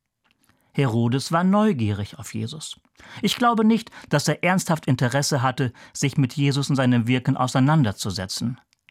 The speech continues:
Aber er war immerhin neugierig auf ihn. Das ist ja schon was. Neugier, also die Gier nach Neuem, hat leider keinen guten Ruf. „Sei doch nicht so neugierig“,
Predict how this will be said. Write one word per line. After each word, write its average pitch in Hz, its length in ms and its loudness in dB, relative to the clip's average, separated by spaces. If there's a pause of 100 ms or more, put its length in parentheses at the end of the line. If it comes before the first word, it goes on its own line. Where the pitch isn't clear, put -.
(260)
Aber 214 260 0
er 196 180 0
war 180 120 0
immerhin 185 460 4
neugierig 113 600 0
auf - 200 -10
ihn. - 240 -12 (480)
Das 104 180 -4
ist - 240 -8
ja 110 80 -4
schon 95 240 -8
was. - 280 -16 (720)
Neugier, 190 560 2 (360)
also 127 260 0
die 107 220 0
Gier 165 240 2
nach 123 220 0
Neuem, 127 400 2 (320)
hat 139 180 -2
leider 139 280 0
keinen 151 440 2
guten 143 280 -2
Ruf. 101 400 -10 (540)
„Sei 139 240 -2
doch 127 180 -2
nicht 131 200 0
so 123 100 0
neugierig“, 117 760 0